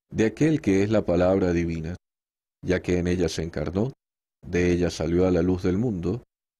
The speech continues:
identificado con nuestra naturaleza, según su sabiduría y voluntad, con las que obra semejante prodigios. De ellos procede Cristo,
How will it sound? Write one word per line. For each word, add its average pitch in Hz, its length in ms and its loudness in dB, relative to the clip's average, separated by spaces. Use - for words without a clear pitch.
identificado 123 800 2
con 90 220 0
nuestra 92 360 0
naturaleza, 80 720 -2
según 85 440 -4
su 131 240 -4
sabiduría 113 760 2
y 92 120 0
voluntad, 90 540 0
con 87 200 0
las 80 160 0
que 76 500 -4
obra 95 380 0
semejante 95 680 -4
prodigios. 90 680 -2
De 113 240 2
ellos 156 400 -4
procede 90 500 2
Cristo, 95 580 -4